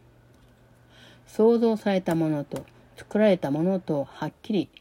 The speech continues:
区別することは極めて重要である。癒しの形態はすべて段階を知覚することによって根本的に訂正することに基づく。Twelve. A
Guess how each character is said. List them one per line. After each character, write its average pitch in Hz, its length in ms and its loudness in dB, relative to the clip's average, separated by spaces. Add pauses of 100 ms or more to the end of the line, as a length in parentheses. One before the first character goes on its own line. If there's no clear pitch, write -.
(160)
区 180 100 -6
別 220 180 -4
す - 160 -12
る 180 180 -2
こ 156 140 -12
と 151 180 -8
は 165 140 -14 (280)
極 214 220 -2
め 226 140 2
て 147 180 -4
重 160 260 0
要 165 220 2
で 147 140 -4
あ 127 100 -6
る。 127 60 -14 (880)
癒 208 200 0
し - 160 -8
の 190 120 2
形 196 260 -2
態 180 260 0
は 165 120 0
す - 160 -8
べ 202 100 0
て - 220 -10 (420)
段 190 240 0
階 180 240 0
を 165 100 -2 (120)
知 - 100 -12
覚 - 260 -10
す - 140 -8
る 196 80 0
こ 208 160 -4
と 262 100 -2
に 196 140 2
よ 147 120 -2
っ - 20 -10 (240)
て - 120 -10 (320)
根 214 220 0
本 214 240 0
的 190 280 -2
に 160 160 2
訂 190 280 0
正 175 280 -2
す - 120 -14
る 170 80 -4
こ 160 160 -8
と 208 140 -4
に 262 100 4
基 180 40 -2
づ 139 420 -6
く。 - 180 -20 (1600)
Twelve. 131 400 -6 (1900)
A 170 60 -6